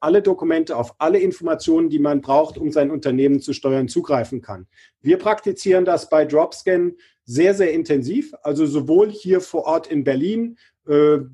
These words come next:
es gibt bei uns keinerlei Zwang, jeden Tag irgendwie ins Office zu kommen und seine Stunden abzusitzen, sondern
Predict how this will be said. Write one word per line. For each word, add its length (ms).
es 200
gibt 160
bei 80
uns 200
keinerlei 460
Zwang, 420
jeden 320
Tag 380
irgendwie 460
ins 140
Office 300
zu 140
kommen 280
und 120
seine 220
Stunden 320
abzusitzen, 640
sondern 300